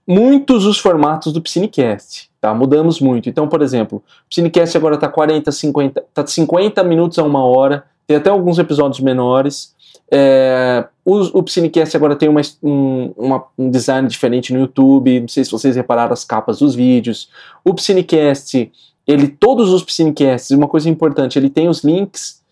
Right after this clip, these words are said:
dos livros na descrição dos episódios. Então, quando você compra por esses links da Amazon, não tem custo pra você e ajuda a manter o nosso projeto aqui, certo?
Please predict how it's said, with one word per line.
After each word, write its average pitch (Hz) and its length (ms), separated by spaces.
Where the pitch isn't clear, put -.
dos 143 360
livros 165 680
na 135 140
descrição 175 560
dos 202 140
episódios. 202 720
Então, 143 120
quando 226 200
você 226 240
compra 151 280
por 147 140
esses 139 220
links 123 240
da 127 140
Amazon, 120 340
não 131 140
tem 170 260
custo 139 260
pra 151 140
você 180 280
e 202 40
ajuda 165 280
a 185 40
manter 165 540
o 151 80
nosso 151 300
projeto 165 420
aqui, 139 340
certo? 131 400